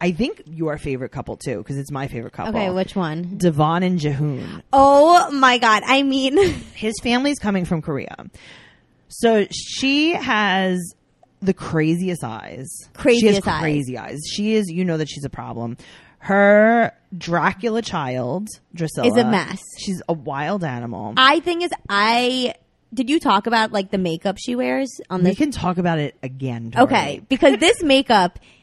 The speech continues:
Speaker 2: is so, but I, I was like, "Oh, she's trying to look like a geisha."
Speaker 1: I guess
Speaker 2: Right?
Speaker 1: so. Yeah. So she's wearing, like, basically, like, baby powder.
Speaker 2: Like, when they met up, it was like, "Who's paler?" It was like, before they even kissed, it was like, "Let's put, like, have our powders touch to
Speaker 1: Yeah.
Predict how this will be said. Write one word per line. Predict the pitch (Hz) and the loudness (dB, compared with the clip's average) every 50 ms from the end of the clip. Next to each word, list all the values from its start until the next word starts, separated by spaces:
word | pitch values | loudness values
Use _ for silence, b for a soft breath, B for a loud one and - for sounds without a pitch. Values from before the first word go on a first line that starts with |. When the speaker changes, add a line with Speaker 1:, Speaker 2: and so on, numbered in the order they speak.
| b b _ _ - | b b _ _ 0
Speaker 2:
is | 240 254 - - | 0 0 0 2
so, | - 285 269 269 269 - - | 4 4 4 4 2 0 2
but | 247 339 359 | 2 4 6
I, | 330 339 359 381 - - | 6 6 4 2 0 2
I | 262 262 285 | 4 4 4
was | 311 330 - | 4 2 2
like, | 339 294 - - | 2 0 2 4
"Oh, | 294 311 302 | 4 4 4
she's | - - 254 233 | 4 -2 -10 -8
trying | - - 254 233 | -4 -2 0 0
to | 220 | 2
look | 208 202 - | 0 0 0
like | 220 196 180 | 0 -2 -2
a | 185 175 | -2 -4
geisha." | 185 202 196 180 - - - - - - 214 - _ _ _ _ _ - | -2 0 0 0 -2 -4 -8 -12 -12 -12 -14 -14 _ _ _ _ _ 0
Speaker 1:
I | 190 | 4
guess | 190 214 202 233 269 | 6 6 6 6 6
Speaker 2:
Right? | 311 311 | 4 4
Speaker 1:
so. | 180 143 117 - | 4 4 4 2
Yeah. | - 196 170 156 | 2 2 2 2
So | - 196 | 2 -2
she's | 185 - - 254 277 285 294 | -4 -2 -2 -2 -2 0 0
wearing, | 320 320 320 311 294 262 220 | -2 -2 -2 -2 -4 -2 -2
like, | 190 185 165 - - b b b b b | 0 0 -2 -4 -8 b b b b b
basically, | 214 214 208 220 226 214 | -2 -2 0 -2 -2 -2
like, | 196 175 165 - | -2 -2 -2 -2
baby | 156 156 151 143 143 139 | 0 0 0 0 -2 -4
powder. | - - - 85 76 80 65 - | -4 -8 -10 -10 -10 -6 2 4
Speaker 2:
Like, | 208 - 269 | 4 6 6
when | 339 330 | 4 4
they | 320 320 330 | 4 2 2
met | 359 392 359 302 | 4 4 6 8
up, | 269 269 - 294 | 8 6 6 4
it | |
was | 254 277 | 4 4
like, | 277 240 226 | 4 4 4
"Who's | - 269 285 277 - | 4 4 4 4 4
paler?" | - - 226 196 180 156 160 175 | 2 0 0 0 0 -2 -6 -4
It | - 220 | 0 0
was | 247 262 | 2 4
like, | 285 269 | 4 4
before | 233 262 - - 277 277 302 | 4 4 4 6 6 6 6
they | 320 | 6
even | 302 269 277 262 | 2 -2 -2 -2
kissed, | - 302 277 - - | 0 0 0 0 0
it | 262 | -2
was | 240 220 | 0 0
like, | 233 202 | 0 2
"Let's | - 233 - - - _ _ - _ - | 0 -2 -2 -4 -14 _ _ -20 _ 2
put, | - 254 208 - | 2 2 2 4
like, | 233 240 202 - B B B B | 2 2 2 2 B B B B
have | - 233 226 | 4 6 8
our | 262 254 | 8 6
powders | - - - - 208 220 226 214 214 190 185 - | 6 2 2 6 8 10 10 10 8 6 4 0
touch | - 220 - 196 - - - 214 | -4 -6 -6 -6 -10 -6 2 8
to | 202 | 8
Speaker 1:
Yeah. | 214 - | 10 10